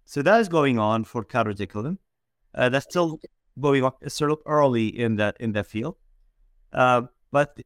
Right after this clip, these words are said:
there's no other specific mutations for the, the other, um, other, um, mutations. But then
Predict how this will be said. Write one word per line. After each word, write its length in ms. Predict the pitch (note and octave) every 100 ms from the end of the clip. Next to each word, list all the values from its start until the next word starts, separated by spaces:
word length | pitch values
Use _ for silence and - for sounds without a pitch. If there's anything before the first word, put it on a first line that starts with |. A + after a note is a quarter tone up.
| -
there's 240 | D3+ C#3+
no 140 | D#3+
other 240 | F#3 E3+ E3
specific 560 | - D3 - D#3 D#3
mutations 600 | C#3 B2+ C#3 C3 - A#2
for 240 | - B2 G#2+
the, 160 | A2 -
the 200 | G#2+ A2
other, 440 | - C#3+ A#2+ G#2 G2 _ -
um, 340 | A2 G#2 G#2 _ _ -
other, 420 | A#2 G#2+ G#2 G2+ -
um, 360 | A2+ G#2+ G#2 -
mutations. 640 | A2+ - F#2 - D#3+ - _ _ _ _ _ _ -
But 160 | C3+
then 340 | E3 F3 F3